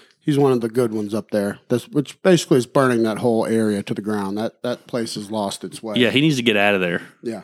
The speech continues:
Speaker 1: I don't know how he stays.
Speaker 2: Come on to Canton.
Speaker 1: Yeah, come on down to Silvertown, Signs.
Speaker 2: There's a house,
Speaker 1: There,
Speaker 2: two houses
Speaker 1: two
Speaker 2: down
Speaker 1: houses
Speaker 2: for sale.
Speaker 1: down. It, it is ripe and ready. Now, they got some weird gold-ass wallpaper in that
Speaker 2: That's
Speaker 1: house.
Speaker 2: all right.
Speaker 1: Yeah, they were some,
Speaker 2: That's king
Speaker 1: uh,
Speaker 2: shit.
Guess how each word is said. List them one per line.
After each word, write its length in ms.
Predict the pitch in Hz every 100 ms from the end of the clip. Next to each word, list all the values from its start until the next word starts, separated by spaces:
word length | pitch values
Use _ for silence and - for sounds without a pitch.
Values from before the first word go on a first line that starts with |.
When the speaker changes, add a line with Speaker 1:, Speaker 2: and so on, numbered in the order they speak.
| _
Speaker 1:
I 80 | 113
don't 120 | 131
know 100 | 113
how 180 | 110 95
he 60 | 90
stays. 420 | - 58 - -
Speaker 2:
Come 140 | 175 175
on 80 |
to 80 | 143
Canton. 420 | - 110 98 85 - -
Speaker 1:
Yeah, 220 | 113 160
come 220 | - 139
on 140 | 196 208
down 180 | 202 226
to 220 | 196 -
Silvertown, 680 | - 240 226 - 147 117 107
Signs. 360 | 117 131 190 _ _ _ _ _ -
Speaker 2:
There's 120 | 156
a 40 | 147
house, 200 | 131 131
Speaker 1:
There, 80 | 202
Speaker 2:
two 180 | 143
houses 380 | 123 117 110 110
Speaker 1:
two 60 | 208
Speaker 2:
down 80 | 208
Speaker 1:
houses 300 | 226 196 117
Speaker 2:
for 40 |
sale. 120 | 131 156
Speaker 1:
down. 300 | 151 135 120
It, 120 | 185
it 180 | 185 170
is 200 | 165 120
ripe 460 | 110 113 127 160 165
and 140 | 135
ready. 180 | 131 110
Now, 140 | 120
they 100 | 127
got 180 | 147 156
some 180 | - 117
weird 260 | 123 123 113
gold-ass 800 | 120 123 143 131 120 120 - -
wallpaper 560 | 107 107 - 104 98
in 80 | 95
that 100 | 92
Speaker 2:
That's 120 | 147 185
Speaker 1:
house. 160 | 196
Speaker 2:
all 80 | 165
right. 220 | 165 202 - _ _ _ _ _ _ _ _ 143 _
Speaker 1:
Yeah, 140 | - 120
they 140 | 135
were 180 | 156 143
some, 180 | - 131
Speaker 2:
That's 100 | 127
king 200 | 160 190
Speaker 1:
uh, 20 |
Speaker 2:
shit. 320 | - - 92